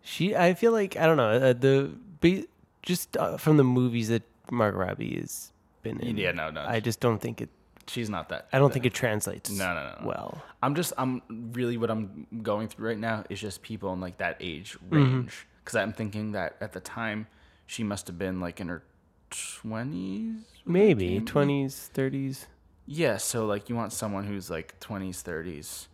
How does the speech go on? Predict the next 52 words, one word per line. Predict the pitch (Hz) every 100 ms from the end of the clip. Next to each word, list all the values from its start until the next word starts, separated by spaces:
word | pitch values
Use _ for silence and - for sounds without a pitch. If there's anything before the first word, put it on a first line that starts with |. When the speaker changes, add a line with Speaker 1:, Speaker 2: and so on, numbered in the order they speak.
| -
Speaker 2:
to |
play | - 90
that | 76 58
part. | - - 50 - -
Um, | 139 180
Speaker 1:
Okay. | - 90 92 175
Speaker 2:
my, | - 135 147 - - - -
my | 135 131
remake, | 135 135 135 135 -
I'd | 110 -
probably | 110 98 95
put | - 98 92 - _ _ _ - 98
Jennifer | 110 95 90 95
Lawrence | 90 60 87
at | - -
the |
helm. | - - - - _ _ -
Speaker 1:
Okay, | 202 226 95 143 208
all | 196
right, | 95 117 -
all | 190
right. | 107 - - - - _
So | -
the | 156
person | 156 190 233
who | 170 147
I | 107 123 147 147
p-, | - - -
picked, | 101 87 - -
who | 127 123
I |
don't, | 117 160 185 175 - _ _
definitely | 180 165 156
know | 143
is | 127
not | 117 107
in | 98
their | 92
twenties, | - - - - - _ - - _
uh, | - 101 98 95
might | 110 170
be | 180
in | 185
their | 170
thirties, | - 190 190 185 - - -
uh, | 151
like, | 156 -
late | 160
thirties | - 175 175 156
or | 135
early | - 151
forties, | 156 180 175 190 -